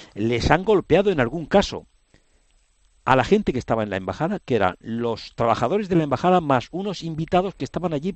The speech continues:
eh, con ocasión de un evento que se estaba celebrando. No han pedido nada, según mis fuentes, no han exigido nada,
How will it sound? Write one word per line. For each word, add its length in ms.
eh, 240
con 120
ocasión 300
de 60
un 80
evento 340
que 60
se 80
estaba 240
celebrando. 500
No 340
han 200
pedido 380
nada, 300
según 340
mis 140
fuentes, 480
no 240
han 80
exigido 520
nada, 300